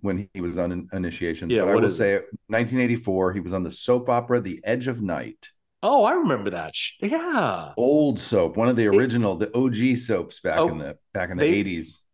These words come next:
Speaker 2: they
Speaker 1: Went
Speaker 2: filmed
Speaker 1: off
Speaker 2: that in
Speaker 1: the
Speaker 2: New
Speaker 1: air.
Speaker 2: York, that one?
Speaker 1: They did, yeah. That was
Speaker 2: Okay,
Speaker 1: New
Speaker 2: The
Speaker 1: York
Speaker 2: Edge
Speaker 1: based.
Speaker 2: of Night. Oh my God. I don't even think
Speaker 1: Um,
Speaker 2: that, does that exist now?
Speaker 1: No, I
Speaker 2: No,
Speaker 1: don't
Speaker 2: it's
Speaker 1: think
Speaker 2: done.
Speaker 1: there's only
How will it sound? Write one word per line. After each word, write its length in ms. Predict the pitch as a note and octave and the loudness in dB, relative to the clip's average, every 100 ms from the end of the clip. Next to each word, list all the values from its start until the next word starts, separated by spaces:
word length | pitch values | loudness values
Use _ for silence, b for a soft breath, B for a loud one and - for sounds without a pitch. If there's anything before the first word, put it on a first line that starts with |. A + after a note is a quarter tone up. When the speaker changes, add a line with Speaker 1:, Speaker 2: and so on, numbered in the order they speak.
| _ | _
Speaker 2:
they 140 | C#3 C#3 | -2 2
Speaker 1:
Went 100 | F#3+ | 2
Speaker 2:
filmed 140 | E3 | 2
Speaker 1:
off 60 | E3+ | 2
Speaker 2:
that 40 | |
in 60 | E3+ | 2
Speaker 1:
the 40 | |
Speaker 2:
New 60 | E3 | 2
Speaker 1:
air. 40 | E3 | 4
Speaker 2:
York, 320 | E3+ F#3+ - - | 2 0 -6 -2
that 180 | D3 | -2
one? 140 | E3 A3+ | -2 -6
Speaker 1:
They 100 | F#2+ | -6
did, 320 | F#2 F#2+ - | -2 0 0
yeah. 160 | F2 G2+ | 0 0
That 260 | A2+ G#2 F#2+ | 0 -2 -2
was 120 | F#2+ | -2
Speaker 2:
Okay, 40 | |
Speaker 1:
New 120 | G2 | -2
Speaker 2:
The 40 | G2 | -2
Speaker 1:
York 120 | F#2 | 0
Speaker 2:
Edge 140 | C#3 | 0
Speaker 1:
based. 280 | G2 A2+ G#2+ | 2 0 -2
Speaker 2:
of 20 | |
Night. 380 | A2+ A#2 E2 D2+ _ - | -4 -2 -4 -8 _ -14
Oh 100 | D3 | -12
my 160 | B2+ - - | -12 -14 -14
God. 420 | A#2+ A2+ - - _ - | -14 -14 -16 -20 _ -2
I 80 | F3 | 2
don't 140 | B3+ | 2
even 120 | A#3+ D3+ | 4 4
think 140 | C#3+ | 4
Speaker 1:
Um, 40 | C#3 | 4
Speaker 2:
that, 320 | A#2+ - C3 | 0 -2 -2
does 140 | C3 | 0
that 120 | E3 | 2
exist 320 | G3 B2+ D#3 B2+ | 0 0 -2 -2
now? 400 | G#2 C3+ B3+ _ - | -2 -2 -8 _ -6
Speaker 1:
No, 460 | G2 F#2+ E2 D#2 - G#2 | 0 0 0 -4 -6 0
I 40 | C#3+ | 2
Speaker 2:
No, 60 | |
Speaker 1:
don't 140 | D3+ B2+ | 4 2
Speaker 2:
it's 100 | F#2+ | 0
Speaker 1:
think 140 | A2+ | -4
Speaker 2:
done. 160 | G#2+ C3+ | -4 -2
Speaker 1:
there's 160 | B2+ | 0
only 480 | A#2 G2+ F2+ E2+ | 2 2 0 -4